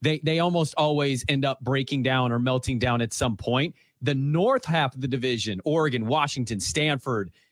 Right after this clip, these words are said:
those teams are going to beat each other up. And Oregon's got a tough schedule. I love that Chase cited the value there at plus twelve hundred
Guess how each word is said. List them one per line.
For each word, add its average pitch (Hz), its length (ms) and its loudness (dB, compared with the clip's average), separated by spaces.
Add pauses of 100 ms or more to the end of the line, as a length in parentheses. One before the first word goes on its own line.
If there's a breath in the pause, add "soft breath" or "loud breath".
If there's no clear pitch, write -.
(160)
those 208 380 2
teams 214 400 0
are 165 180 0
going 147 300 2
to 131 180 0
beat 135 320 0
each 165 220 -2
other 135 320 2
up. 113 260 0 (280)
And 135 160 2
Oregon's 214 420 2
got 180 140 2
a 143 60 2
tough 160 280 2
schedule. 107 720 -2
I 143 80 4
love 147 400 2
that 151 160 -2
Chase 143 260 -2
cited 139 340 0
the 120 60 0
value 127 400 2
there 113 220 2
at 110 100 -4
plus 123 240 0
twelve 123 280 -2
hundred 127 400 0